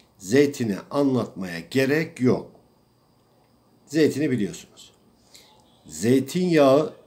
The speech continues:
üst düzey E vitamini içerir. Üst düzey E vitamini içerir.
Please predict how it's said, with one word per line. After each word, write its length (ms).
üst 320
düzey 440
E 260
vitamini 460
içerir. 580
Üst 240
düzey 240
E 180
vitamini 380
içerir. 500